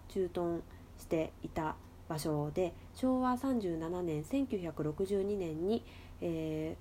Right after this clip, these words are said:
ー、風致公園として開園された場所です。はい、そんな感じの場所なんですけど、まあ、そこからね、まあ、そこでまあぼんやりした後に、<laughs> ぼんやり、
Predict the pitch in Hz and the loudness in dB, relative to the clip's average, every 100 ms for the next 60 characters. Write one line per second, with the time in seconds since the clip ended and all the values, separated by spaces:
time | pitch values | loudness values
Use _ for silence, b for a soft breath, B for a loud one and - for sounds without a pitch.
0 | - - - - - 247 254 - - 269 | -12 -16 -16 -16 0 4 4 0 2 6
1 | 233 185 180 170 - 269 - 208 180 165 | 6 4 0 -4 2 0 2 2 2 4
2 | 165 156 156 156 254 - 160 151 139 131 | 2 0 -2 0 0 0 -4 -2 -2 -2
3 | - 160 - 143 117 - - - - - | -2 -2 0 0 0 -4 -14 -14 -16 -16
4 | - - - - - - - - 190 196 | -16 -16 -16 -16 -14 -14 -12 -6 0 2
5 | 175 - - - 190 180 180 175 - - | 0 -4 -10 -2 0 2 0 -2 -6 -4
6 | - 185 170 170 165 B B - 180 190 | 2 4 4 2 0 B B -4 -2 0
7 | 180 175 175 180 165 147 175 175 240 208 | 2 2 2 0 -2 -4 -4 2 4 4
8 | 175 220 247 277 277 294 294 311 320 B | 2 0 0 0 2 2 4 2 -2 B
9 | B - 262 262 285 294 285 285 233 202 | B -4 -2 0 2 2 2 4 2 4
10 | 240 262 240 180 - 185 185 - 143 156 | 2 4 4 2 -2 -2 -2 0 0 0
11 | 233 - - - - - 190 151 151 208 | -2 -8 -16 -16 -8 -4 0 2 4 6
12 | 277 294 185 | 6 6 2